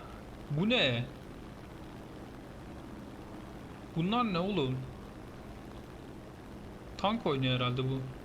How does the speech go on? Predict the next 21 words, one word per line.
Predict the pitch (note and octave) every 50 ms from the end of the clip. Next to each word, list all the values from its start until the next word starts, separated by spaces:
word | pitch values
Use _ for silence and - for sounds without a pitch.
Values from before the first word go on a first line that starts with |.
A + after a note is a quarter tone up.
| - - -
Tank | G3 G3+ G3+ -
mı | D3+
oynuyor? | C#3+ E3 G#3 A3 A3 G#3 F#3+
Yok, | F#3+ -
tank | - G#3 G#3 G#3 - D#3+
da |
oynamıyor. | C3+ B2+ B2+ B2+ B2+ C3+ D3+ F#3+ - - - - - - - - - - - - - - - - - - - - - - - - - - - - - - - - - - - - - - - - - - - - - - -
Bu | E3 E3+ F3+ F#3+ F#3+ F#3+ G#3 C4 C4 -
uçak | - - G3 G3 -
gitmiş | - F#3 - - F3+ F3 - C4
ama | C#4+ D4 C#4+
yani. | C4 B3 A#3+ A#3+ A3 F#3 - - - - - - - - - - -
Olabilir, | - E4 D#4 D4+ C4+ G#3+ G3+ G#3
olabilir. | G#3 G#3 G3+ F3 D3 C#3 D3+ F3
İnsanlık | A3+ B3 B3 G3 F3+ - - F3+ D#3+ D3 C#3 - -
hali. | C#3+ C#3 C#3 C3+ C#3 D#3+ D#3+ - - - - - - - - - - - - - - - - - - - - - - - - - - - - - - - - - - - - - - - - - -
Yalnız | D3+ D3 F3 F#3+ - -
herif | D3+ D3+ F3+ F3+ F3+ -
bayağı | D3 D#3 E3+ F#3 F#3 D#3+
iyi. | C3+ B2 B2 C3 D3+ - - - - -
<laughs> | D4